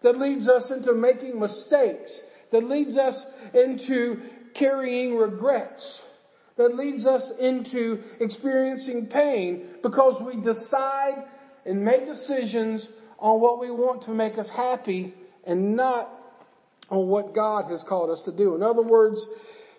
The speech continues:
we want what we want, but we don't want what God wants.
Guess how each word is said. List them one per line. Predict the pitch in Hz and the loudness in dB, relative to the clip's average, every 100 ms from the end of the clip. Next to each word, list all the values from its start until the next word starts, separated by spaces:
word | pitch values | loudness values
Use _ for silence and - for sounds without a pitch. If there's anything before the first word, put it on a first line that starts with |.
| _ _ | _ _
we | 202 247 | -4 -2
want | 233 269 294 294 | 4 4 4 2
what | 233 233 | -4 0
we | 294 | 0
want, | 262 190 147 139 - - - _ | 2 0 -2 -8 -18 -20 -20 _
but | 220 233 | -2 2
we | 226 | 0
don't | 190 226 240 220 | 2 2 2 0
want | 202 190 196 - | -2 -2 -8 -4
what | 196 196 | -4 -2
God | 196 185 165 | -2 -2 -2
wants. | 156 143 123 - | -6 -10 -12 -20